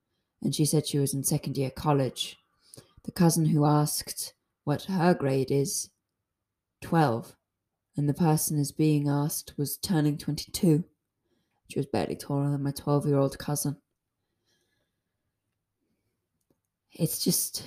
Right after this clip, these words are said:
it's not meant to be a funny story, but it's a story that makes me laugh. By the way, that thing about the funny story was written in. <sighs> Okay.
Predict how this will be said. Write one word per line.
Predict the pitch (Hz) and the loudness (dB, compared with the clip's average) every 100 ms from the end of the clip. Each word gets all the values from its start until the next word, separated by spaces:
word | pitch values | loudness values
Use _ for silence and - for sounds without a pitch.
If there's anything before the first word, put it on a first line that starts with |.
| - | -4
it's | 156 - - - - | 0 2 2 0 0
not | 170 190 156 | 4 6 8
meant | 156 170 | 6 6
to | 240 | 4
be | 156 | 4
a | 160 | 4
funny | 156 151 | 6 4
story, | 151 - 139 135 139 165 _ | 2 2 2 2 0 -4 _
but | 135 135 - - | -2 -2 -6 -12
it's | 165 - | -10 -6
a | |
story | - 156 143 | -4 0 0
that | 127 | 0
makes | 135 135 - | -4 -6 -6
me | 139 | -6
laugh. | 135 135 151 - - _ _ _ _ _ _ _ _ _ _ _ _ _ _ - | -4 -4 -6 -10 -20 _ _ _ _ _ _ _ _ _ _ _ _ _ _ 0
By | - 214 | 6 6
the | |
way, | 202 180 - - - _ - | 6 4 0 -20 -20 _ -4
that | 190 - - | -4 -4 -4
thing | 185 | 0
about | 175 156 147 | 2 0 -2
the | 156 | -2
funny | 165 156 | 0 0
story | - 143 139 | 2 0 2
was | 135 131 - _ _ _ 143 - | 0 -2 -6 _ _ _ -18 -10
written | - 147 131 | -4 -4 -4
in. | 156 - _ _ _ _ _ _ _ _ _ _ _ _ _ _ _ _ _ _ _ _ _ _ _ _ _ _ _ _ _ _ _ _ _ _ _ _ _ _ _ _ - | -6 -10 _ _ _ _ _ _ _ _ _ _ _ _ _ _ _ _ _ _ _ _ _ _ _ _ _ _ _ _ _ _ _ _ _ _ _ _ _ _ _ _ -20
<sighs> | - - - - | -18 -18 -18 -18
Okay. | - - 160 | -8 -2 -2